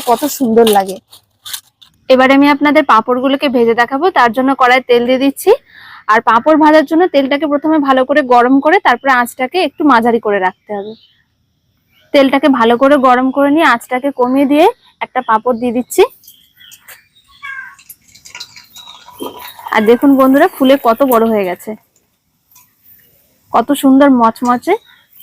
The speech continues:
এই দেখুন, দেখে মনে হচ্ছিল কত ছোট, আর দেখুন ভাজার পরে পাঁপড়গুলো কতটা বড় হয়ে গেছে। এই রকম ভাবে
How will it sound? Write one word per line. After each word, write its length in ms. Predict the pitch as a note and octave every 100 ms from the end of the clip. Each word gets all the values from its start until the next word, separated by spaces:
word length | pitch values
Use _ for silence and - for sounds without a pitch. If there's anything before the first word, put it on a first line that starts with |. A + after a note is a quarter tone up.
| - _ _ _ _ _ _ _ _ _ C5+ C#5 - _ _ _ - - _ _ _ _ _ _ _ _ _ _ _ - - - _ - G#3
এই 60 | G#3
দেখুন, 240 | G#3+ A3+ A3 _ _ _ _ - - _ _ _
দেখে 260 | A3 C4 D#4 D#4+
মনে 140 | D#4
হচ্ছিল 240 | D#4+ F4 F#4 C4+
কত 140 | C4 D#4 -
ছোট, 180 | A#3+ D4+ A#4 _ _ - -
আর 80 | G#3+ A#3
দেখুন 200 | D4+ E4 D4+
ভাজার 280 | A#3+ A3 A#3+
পরে 180 | B3 C4 E4+ A3+
পাঁপড়গুলো 420 | A3 A#3 A#3 B3+ A#3
কতটা 260 | G3+ B3+ A#3+
বড় 120 | G#3+ A#3+
হয়ে 140 | B3+ A#3
গেছে। 220 | A3+ - A4 - _ _ _ _ _ _ _ _ _ - - - - - - - _ - - - - - - - - - _ _ -
এই 120 | B3+ B3
রকম 240 | B3 C#4+ C#4+
ভাবে 160 | D4+